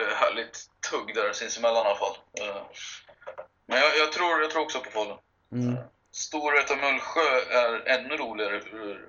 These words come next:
Speaker 1: ett perspektiv. Det var, har, har Mullsjö
Speaker 2: Mullsjö har ett mentalt övertag på Storvreta, tror jag.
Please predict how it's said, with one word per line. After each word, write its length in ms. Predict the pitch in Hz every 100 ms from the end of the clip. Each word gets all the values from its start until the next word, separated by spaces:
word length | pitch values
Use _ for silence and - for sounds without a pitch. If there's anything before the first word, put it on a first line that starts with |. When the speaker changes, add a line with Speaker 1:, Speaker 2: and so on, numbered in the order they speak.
| -
Speaker 1:
ett 180 | 110 -
perspektiv. 480 | 110 - 107 107 104 104 98 - - - _ _ _ _ _
Det 140 | 120 110 107
var, 500 | 127 127 110 - -
har, 300 | - - 135 -
har 220 | - 156
Mullsjö 640 | 156 117 107 170 156 131 - _ _ _ _ _ _ _ -
Speaker 2:
Mullsjö 340 | 131 123 -
har 120 | 123
ett 160 | 117 -
mentalt 480 | 120 117 123 113 98
övertag 460 | 113 113 123 107
på 60 | 104
Storvreta, 500 | 104 107 104 107 85
tror 140 | 110
jag. 80 | 90